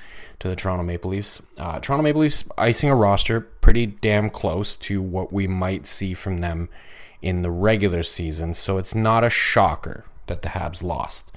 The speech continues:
to that lineup. It was a pretty good lineup for Toronto. Uh, they had some of their stars out there, most of their stars out there. Um, Austin Matthews was there, Mitch Marner was there, and, uh, they were clearly the better team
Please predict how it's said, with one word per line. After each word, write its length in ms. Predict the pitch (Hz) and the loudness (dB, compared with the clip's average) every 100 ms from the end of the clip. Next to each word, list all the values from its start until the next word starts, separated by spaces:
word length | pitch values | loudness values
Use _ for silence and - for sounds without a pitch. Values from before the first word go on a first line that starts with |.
| - - - - | -18 -18 -18 -14
to 140 | - 87 | -8 -6
that 180 | 85 | -6
lineup. 480 | - 78 69 65 - | -6 -8 -8 -10 -8
It 60 | 98 | -6
was 100 | 95 | -4
a 60 | |
pretty 200 | 92 - | 8 8
good 140 | 80 80 | 8 -2
lineup 380 | 71 69 69 - | -8 -8 -8 -10
for 140 | 64 | -6
Toronto. 500 | - - 57 50 50 - - | 0 2 0 -8 -14 -18 -16
Uh, 200 | - - | -14 -10
they 120 | 85 | -6
had 220 | 92 87 | -6 -6
some 160 | - 80 | -8 -10
of 60 | |
their 100 | 65 | -8
stars 420 | 69 - 110 104 101 | -6 2 4 4 2
out 180 | 101 | 0
there, 200 | 92 101 | 0 -2
most 280 | 95 107 120 | 0 2 6
of 80 | - | 4
their 120 | - | 2
stars 360 | - - - - | -10 -10 -10 -12
out 200 | - - | -12 -12
there. 180 | - - - - - - - | -12 -12 -16 -18 -18 -16 -14
Um, 300 | - - - | -12 -12 -12
Austin 360 | - 55 - 71 | -10 -8 -8 -6
Matthews 420 | 82 85 87 82 | -6 -6 -6 -6
was 160 | 82 82 | -6 -4
there, 180 | 90 87 | -2 -2
Mitch 260 | 80 69 | -4 -8
Marner 300 | 90 82 87 | -6 -4 -4
was 220 | 85 85 | -4 -4
there, 340 | 87 87 85 - | -4 -4 -4 -4
and, 560 | 90 90 87 87 85 - | -4 -2 -4 -4 -6 -6
uh, 480 | 90 87 87 87 | -4 -4 -2 -4
they 640 | 82 95 98 107 113 113 113 | -4 -4 -2 -2 -2 -2 -4
were 600 | 80 104 110 110 110 110 - | -4 -2 0 0 0 -2 -4
clearly 280 | 123 175 | -2 0
the 100 | 98 | 0
better 180 | 90 90 | -2 -4
team 320 | 87 104 76 | -6 -8 -10